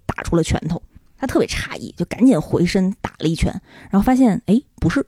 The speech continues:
我现在正在这个医院里啊，我为什么刚才恍惚看到了小鸟的记忆呢？这个时候小鸟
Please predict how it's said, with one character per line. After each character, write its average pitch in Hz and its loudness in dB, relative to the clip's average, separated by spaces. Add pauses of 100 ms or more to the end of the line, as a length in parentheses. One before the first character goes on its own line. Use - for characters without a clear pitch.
(500)
我 143 2
现 262 4
在 269 4
正 277 2
在 202 2 (140)
这 - -4
个 233 6
医 226 6
院 320 6
里 - -16 (140)
啊， 180 -8
我 208 2
为 311 6
什 359 2
么 370 0
刚 349 0
才 339 2
恍 - 0
惚 302 6 (240)
看 302 4
到 208 6
了 175 4
小 233 2
鸟 427 -2
的 156 -4
记 165 -2
忆 92 -4
呢？ - -12 (840)
这 - -8
个 170 0
时 165 -4
候 147 0
小 127 -2
鸟 156 2